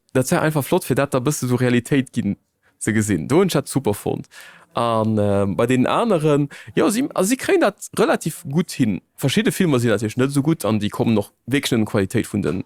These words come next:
Comic rund. Aber sie haben eine Reihe, die, äh, die schon da gut drauf aufgebaut sind.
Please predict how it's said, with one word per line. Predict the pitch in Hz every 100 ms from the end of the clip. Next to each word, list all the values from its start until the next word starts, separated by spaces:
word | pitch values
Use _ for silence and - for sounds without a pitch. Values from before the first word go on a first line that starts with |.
| -
Comic | - 135 101
rund. | 98 139 254 - - - -
Aber | 123
sie | 151
haben | 302
eine | 151 113
Reihe, | 110 170 311 339 _ _ _ _
die, | - 180 202 220
äh, | - 170 165 165 165 _ -
die | 160
schon | - 320
da | 311
gut | 254 -
drauf | 254
aufgebaut | 269 - - - -
sind. | -